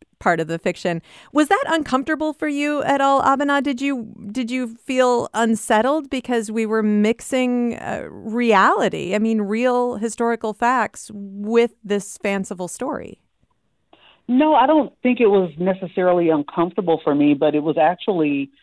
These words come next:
Speaker 2: uh, a, a necessary point of departure. Because we're able to reimagine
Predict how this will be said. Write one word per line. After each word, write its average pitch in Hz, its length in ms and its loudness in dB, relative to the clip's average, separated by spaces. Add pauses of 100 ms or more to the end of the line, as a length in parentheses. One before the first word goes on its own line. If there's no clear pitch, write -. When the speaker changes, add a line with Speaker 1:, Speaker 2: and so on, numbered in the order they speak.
(260)
Speaker 2:
uh, 143 260 0 (480)
a, 156 100 -10 (100)
a 156 260 -6
necessary 160 640 -2
point 160 440 0
of 135 120 -10
departure. - 760 -4 (460)
Because 208 760 2
we're 185 300 -2
able 165 320 -2
to 151 180 -6
reimagine 147 1000 -4